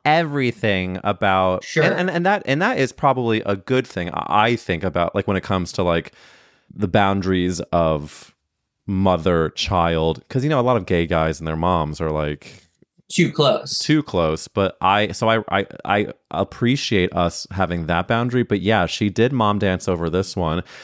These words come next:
Speaker 1: And I was mortified at first. And then I got embarrassed that I was mortified.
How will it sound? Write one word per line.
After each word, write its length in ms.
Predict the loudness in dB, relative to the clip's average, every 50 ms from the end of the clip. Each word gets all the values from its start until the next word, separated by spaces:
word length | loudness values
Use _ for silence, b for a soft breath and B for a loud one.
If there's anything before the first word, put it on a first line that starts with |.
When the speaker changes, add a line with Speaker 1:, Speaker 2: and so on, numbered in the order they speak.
| B B B B B -4
Speaker 1:
And 400 | -2 0 0 0 0 -2 -4 -6 -10 b b b b b b b _ _ _ 0
I 140 | 0 2 2
was 580 | 4 4 2 2 2 -2 -4 -8 -10 -10 -14 _ _ _ _ _ _
mortified 600 | -2 0 2 4 4 4 2 2 2 2 2 2 2
at 60 | 0
first. 380 | 0 0 0 0 0 -2 -4 -6
And 140 | -6 -4 -2
then 80 | -2
I 80 | -2 0
got 320 | 0 2 2 2 0 -2 -6 _ _ _ _ _ _ -8
embarrassed 560 | -6 -6 -4 -2 -2 0 0 -2 -2 -4 -4
that 80 | -4
I 40 | -2
was 140 | -2 -2 -4
mortified. 580 | -6 -8 -6 -8 -8 -8 -10 -12 -12 -12 -16